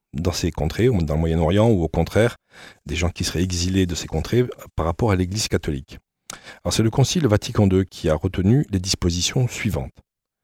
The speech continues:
Donc, par rapport aux églises séparées, ou monophysites, ou nestoriennes. Je cite. En ce qui concerne les frères orientaux, la pratique pastorale montre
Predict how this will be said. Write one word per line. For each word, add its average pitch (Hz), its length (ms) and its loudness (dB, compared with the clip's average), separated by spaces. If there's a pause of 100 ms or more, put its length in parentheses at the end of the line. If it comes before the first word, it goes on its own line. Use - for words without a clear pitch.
(840)
Donc, 82 140 -6
par 73 120 -6
rapport 92 300 2
aux 90 80 2
églises 95 380 2
séparées, 95 680 2 (480)
ou 110 80 4
monophysites, 101 640 2 (160)
ou 107 60 2
nestoriennes. 76 560 0 (760)
Je 123 120 2
cite. - 340 -2 (1040)
En 127 80 4
ce 160 100 2
qui 175 160 0
concerne 147 380 6
les 113 80 6
frères 101 320 4
orientaux, 110 500 4
la 76 100 0
pratique - 460 -2
pastorale 101 560 2
montre 113 460 4